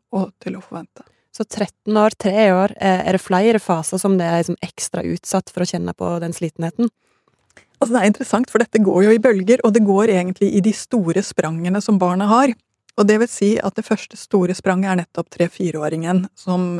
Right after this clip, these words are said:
Speaker 1: som skal ha dette nye med å, eh, kunne forstå at du ser noe annet enn det jeg ser,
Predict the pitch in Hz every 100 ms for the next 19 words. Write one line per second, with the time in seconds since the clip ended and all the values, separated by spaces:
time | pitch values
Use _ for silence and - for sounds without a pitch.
0 | 156 - 175 - 180 170 170 175 - 202
1 | 196 190 170 170 175 180 175 170 - 180
2 | 180 - _ _ _ _ _ _ _ -
3 | 180 175 170 175 - - 190 180 180 185
4 | 185 _ _ _ _ _ _ _ - 196
5 | - - 202 240 233 _ _ _ 196 -
6 | 190 185 - 175 180 196 196 165 - 175
7 | 175 185 175 165 170 - 220